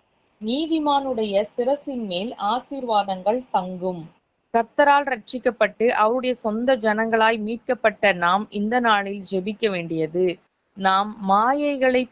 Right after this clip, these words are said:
பின்பற்றாதபடிக்கு கர்த்தர் நம்முடைய கண்களை விலக்கி நம்முடைய சிந்தனைகளை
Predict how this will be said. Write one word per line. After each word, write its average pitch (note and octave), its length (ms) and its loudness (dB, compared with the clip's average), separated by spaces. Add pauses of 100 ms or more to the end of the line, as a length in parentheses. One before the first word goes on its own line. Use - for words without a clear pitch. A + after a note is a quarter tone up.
பின்பற்றாதபடிக்கு G3+ 1200 0 (140)
கர்த்தர் A3+ 480 2
நம்முடைய A3+ 540 0 (680)
கண்களை C4+ 580 0
விலக்கி G#3 720 -2
நம்முடைய B3+ 480 0
சிந்தனைகளை C4 800 2